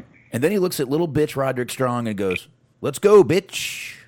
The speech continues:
<laughs> As Cole walks away and Roddy stands in the ring looking at Balor and O'Reilly like,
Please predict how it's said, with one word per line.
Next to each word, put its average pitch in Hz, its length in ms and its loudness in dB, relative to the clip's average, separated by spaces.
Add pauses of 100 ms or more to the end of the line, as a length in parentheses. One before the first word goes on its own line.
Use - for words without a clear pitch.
(760)
<laughs> - 800 0
As 120 180 -2
Cole 131 320 0
walks 123 300 -2
away 120 400 0
and 101 120 -8
Roddy 101 480 -2
stands 92 380 -6
in 90 80 -8
the 85 80 -8
ring 85 480 -8
looking 85 280 -10
at 78 300 -12
Balor 85 360 -6
and 82 100 -8
O'Reilly 82 420 -8
like, 80 300 -8